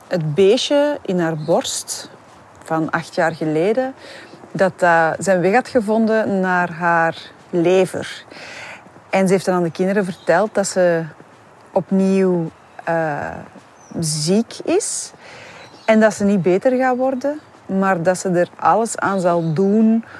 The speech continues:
om, allee, dat de dokters er alles aan zullen doen om haar zo lang mogelijk te laten leven op een aangename manier.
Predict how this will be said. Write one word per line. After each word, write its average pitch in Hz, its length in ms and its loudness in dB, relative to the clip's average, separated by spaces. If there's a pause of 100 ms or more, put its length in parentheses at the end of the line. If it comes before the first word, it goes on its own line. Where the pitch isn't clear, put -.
(720)
om, 185 500 2
allee, 196 220 4
dat 190 100 2
de 180 100 -2
dokters 220 360 2
er 185 140 0
alles 214 260 2
aan 214 140 0
zullen 185 240 0
doen 196 300 0
om 190 120 0
haar 170 220 2
zo 180 120 -2
lang 190 320 2
mogelijk 233 420 2
te - 120 -2
laten 170 320 0
leven 196 360 0
op - 140 -6
een 175 120 -4
aangename 180 480 -2
manier. 170 680 -2